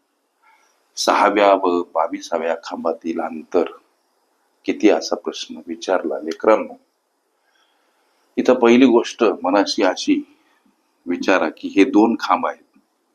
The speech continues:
या दोन खांबातील अंतर किती, असा प्रश्न मनाला विचारा.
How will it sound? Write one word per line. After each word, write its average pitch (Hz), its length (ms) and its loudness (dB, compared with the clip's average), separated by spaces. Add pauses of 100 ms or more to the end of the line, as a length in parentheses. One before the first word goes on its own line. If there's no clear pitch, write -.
(1000)
या 98 180 6
दोन 123 380 6
खांबातील - 580 0 (140)
अंतर 90 420 -2
किती, - 480 -6
असा 82 240 -2
प्रश्न - 380 -6
मनाला 80 340 -2
विचारा. - 480 -12